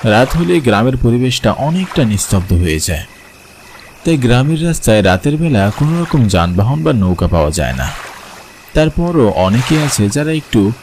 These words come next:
বাড়তি ইনকামের আশায় রাতে বের হয়। আমারও মনে হলো আরেকটু অপেক্ষা করলে রাতে নৌকা পাওয়া যাবে। হলোও তাই।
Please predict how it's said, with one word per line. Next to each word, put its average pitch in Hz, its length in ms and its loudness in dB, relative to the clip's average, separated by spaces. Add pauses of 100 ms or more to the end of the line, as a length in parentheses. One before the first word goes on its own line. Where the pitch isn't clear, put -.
(320)
বাড়তি 87 360 0
ইনকামের 139 380 0
আশায় 95 440 0 (280)
রাতে 85 300 0
বের 80 180 -2
হয়। 85 200 -4 (840)
আমারও 92 460 0
মনে 190 240 -2
হলো 185 400 -2
আরেকটু 95 480 0
অপেক্ষা 117 320 0
করলে 135 460 0 (280)
রাতে 92 300 0
নৌকা 87 280 0
পাওয়া 123 220 2
যাবে। 135 280 -2 (1200)
হলোও 107 400 2
তাই। 65 200 -4